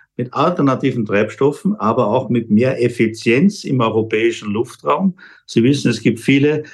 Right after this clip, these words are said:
Luftraumüberwachungszentren, was alles irgendwie kompliziert macht mit den ganzen Fluglotsen. Und hier könntest du pro Jahr circa zehn bis fünfzehn Prozent Treibstoff einsparen. Also es gibt viele verschiedene Szenarien, wo man jetzt schon auch diesen Verbrauch reduzieren kann.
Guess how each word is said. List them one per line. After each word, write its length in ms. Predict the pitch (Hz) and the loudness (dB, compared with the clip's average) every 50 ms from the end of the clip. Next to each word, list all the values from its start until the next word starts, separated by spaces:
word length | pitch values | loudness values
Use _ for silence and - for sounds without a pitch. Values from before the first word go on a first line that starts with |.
| - _ - | -14 _ 2
Luftraumüberwachungszentren, 1800 | 127 147 156 143 - - - 127 123 127 131 147 104 110 107 101 104 104 104 - 127 117 - - - 120 107 101 98 95 98 107 139 165 175 | 2 4 4 2 -2 -4 -2 0 2 2 2 2 2 2 2 2 0 -2 -2 -4 -4 -4 -4 -2 -2 0 0 0 0 0 0 0 0 0 0
was 180 | 180 143 127 139 | 0 0 0 2
alles 220 | 135 139 135 135 | 0 0 2 0
irgendwie 320 | 131 131 135 123 120 117 117 | -2 0 0 0 0 -2 0
kompliziert 640 | - 127 117 107 104 104 104 107 - 117 120 123 | 0 -2 0 0 0 -2 -2 0 0 0 2 2
macht 260 | 135 139 180 180 - - | 0 0 -2 -2 -4 -6
mit 160 | 139 139 - | -8 -6 -6
den 100 | 139 131 | -8 -6
ganzen 320 | 135 123 123 - - 123 | -6 -8 -8 -8 -10 -12
Fluglotsen. 640 | - - 131 131 131 131 127 135 135 - 160 180 175 - - - - - - - | -2 0 0 0 2 0 0 0 0 -2 -4 -6 -6 -6 -12 -18 -18 -18 -8 -2
Und 140 | - 120 113 | 0 2 4
hier 180 | 117 139 143 139 | 4 2 2 2
könntest 420 | - 131 123 127 139 120 - - | 0 0 2 2 0 0 2 2
du 120 | 131 123 | 0 2
pro 180 | - 120 120 113 | 2 2 2 2
Jahr 280 | 110 101 101 110 120 120 | 2 2 0 -2 -4 -2
circa 280 | - 131 120 131 113 - | -2 -2 0 0 -2 -2
zehn 340 | - - 110 117 127 127 | 0 0 2 2 2 2
bis 200 | 123 127 110 104 | 0 0 -2 0
fünfzehn 360 | - 117 120 113 - - 123 107 | -2 -2 -2 -4 -6 -10 -12 -4
Prozent 460 | 107 107 107 107 - 110 117 113 - | -2 -2 -2 0 -2 -2 -4 -4 -6
Treibstoff 420 | 95 98 104 107 - - 117 - | -6 -6 -6 -6 -2 -2 -2 -2
einsparen. 480 | - 95 98 101 - - - - - - | -2 -6 -8 -8 -8 -6 -6 -6 -6 -6
Also 140 | - 101 110 | -10 -10 -10
es 100 | 113 - | -2 0
gibt 220 | - 147 143 - _ _ _ _ _ | 0 0 0 -2 _ _ _ _ _
viele 400 | - - 139 151 185 185 180 160 | -4 0 2 2 4 4 4 2
verschiedene 560 | - 147 143 139 - 151 156 156 139 139 139 | 2 0 0 2 2 2 2 4 4 2 2
Szenarien, 640 | 135 - - 131 113 110 107 113 123 131 139 135 117 | 0 0 0 0 2 2 2 0 0 0 0 2 2
wo 140 | 113 120 127 | 2 2 2
man 200 | 135 131 123 - _ _ _ - 127 | 0 -2 -4 -6 _ _ _ -2 2
jetzt 260 | 117 120 131 131 - | 2 2 2 0 -2
schon 140 | - 127 120 | -4 -4 -2
auch 180 | 113 113 104 - - _ _ _ _ _ | -2 -4 -6 -10 -16 _ _ _ _ _
diesen 220 | 120 120 117 123 104 | 0 0 0 0 0
Verbrauch 420 | 117 107 - - 98 107 110 101 | 0 0 0 2 2 2 2 2
reduzieren 480 | 104 101 107 101 107 - - 123 127 127 | 0 0 0 0 0 0 0 0 0 0
kann. 300 | - 131 160 185 190 | 0 0 0 0 -2